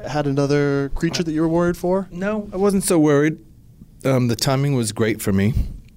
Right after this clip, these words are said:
Speaker 2: because we had just come off of, um, a tour for Stadium Arcadium, and our guitar player quit, bless his heart. Um, it was just, he wanted to go do other things, and,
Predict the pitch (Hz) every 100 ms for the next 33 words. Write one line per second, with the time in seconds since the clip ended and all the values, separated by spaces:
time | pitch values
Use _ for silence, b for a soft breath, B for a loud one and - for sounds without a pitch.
0 | - - - - - - 107 113 104 107
1 | 101 107 104 - 98 104 104 - - 98
2 | 90 92 90 90 90 82 - - 92 -
3 | 98 - 95 - 107 104 101 95 92 95
4 | 95 101 107 - 92 92 95 98 B B
5 | B B B B B B 113 95 98 110
6 | 107 - 104 - - 131 - - - -
7 | 127 101 - 101 - 98 - - - -
8 | 104 95 90 90 87 87 101 - - B
9 | B B - 90 92 95 95 90 82 95
10 | 87 92 90 92 90 95 98 92 78